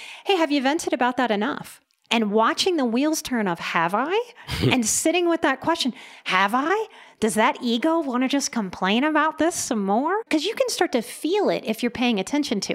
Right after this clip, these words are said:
Speaker 1: it. There's a point of diminishing return for all
Speaker 2: Yes.
Speaker 1: things, right?
Speaker 2: Yes.
Speaker 1: So I want my people, I want anybody <laughs> listening to me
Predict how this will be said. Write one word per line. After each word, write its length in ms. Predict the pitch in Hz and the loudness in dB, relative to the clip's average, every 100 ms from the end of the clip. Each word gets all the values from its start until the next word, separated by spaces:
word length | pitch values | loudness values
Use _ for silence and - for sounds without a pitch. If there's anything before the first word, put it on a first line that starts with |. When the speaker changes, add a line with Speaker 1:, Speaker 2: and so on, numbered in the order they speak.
| - | -4
Speaker 1:
it. 100 | - - - - | -6 -14 -18 -2
There's 180 | 277 262 | 0 0
a 60 | 285 | -2
point 320 | - 339 349 | -2 0 2
of 80 | 311 | 2
diminishing 520 | 269 269 285 294 240 | 2 2 2 0 0
return 460 | 208 - 247 175 | -2 0 0 0
for 160 | 175 208 | 0 2
all 300 | 196 - 202 | 4 4 2
Speaker 2:
Yes. 80 | 202 | 2
Speaker 1:
things, 400 | 202 180 - - | -2 -2 -6 0
right? 360 | 208 240 359 311 - | 2 4 2 -2 -2
Speaker 2:
Yes. 340 | - - - | 0 0 -2
Speaker 1:
So 300 | - - 285 - - | 0 0 0 -2 -2
I 200 | 269 392 | 2 2
want 320 | 403 381 311 | 2 2 0
my 180 | 285 294 | 0 0
people, 460 | 294 311 359 220 190 | 0 0 0 2 2
I 80 | |
want 160 | 269 339 | 2 2
anybody 360 | 294 349 330 277 | 0 0 0 2
<laughs> 120 | 285 | 0
listening 440 | 311 320 294 254 | 0 0 0 0
to 180 | 247 277 | -2 -2
me 360 | 240 302 233 | 0 2 0